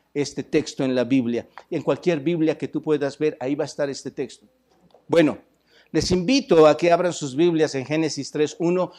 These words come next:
Y si tú, amigo, no tienes una Biblia, por cierto, si no tienes una Biblia, acércate con nosotros, platicamos en un ratito, quiero obsequiarte una.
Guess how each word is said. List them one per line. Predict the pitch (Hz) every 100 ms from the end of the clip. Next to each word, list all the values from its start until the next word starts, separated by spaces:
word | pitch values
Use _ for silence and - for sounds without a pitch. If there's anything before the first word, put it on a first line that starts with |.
| - -
Y |
si | 143 139
tú, | 196 202
amigo, | 196 190 185
no | 175
tienes | 175 170
una | 175 165
Biblia, | 170 170 175 175
por | 139
cierto, | - 165
si | 156
no | 151
tienes | 165 156
una | 143
Biblia, | 156 151
acércate | 143 143 151 135
con | 123
nosotros, | 143 151 139
platicamos | 123 127 143 143 143
en |
un | 143
ratito, | 139 - 131 135 123 _ _ _ -
quiero | 135 131
obsequiarte | - 123 120 127 127 131
una. | 123 139 131